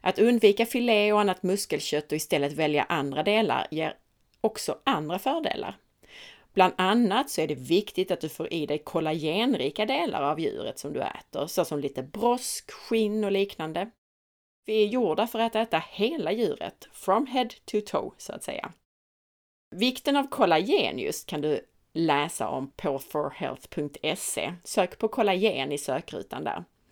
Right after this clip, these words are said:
Och vi pratar också om detta i avsnitt åttioåtta. Så undvik filéfrossan, sluta köpa kycklingfilé och fläskfilé och annat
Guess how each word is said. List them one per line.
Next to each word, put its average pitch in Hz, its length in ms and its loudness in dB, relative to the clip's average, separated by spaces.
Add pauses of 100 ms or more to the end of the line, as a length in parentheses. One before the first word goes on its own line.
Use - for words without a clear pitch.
(220)
Och - 380 0
vi 175 80 4
pratar 190 500 2
också 202 280 0
om 151 100 -2
detta 151 280 -2
i 120 160 -4
avsnitt - 520 -6
åttioåtta. - 840 -4 (1000)
Så 196 300 2 (100)
undvik 220 680 4
filéfrossan, 170 960 0 (460)
sluta 196 540 4
köpa 202 320 2
kycklingfilé 156 840 -2
och 165 80 -4
fläskfilé 156 600 0
och 160 100 0
annat 156 240 -6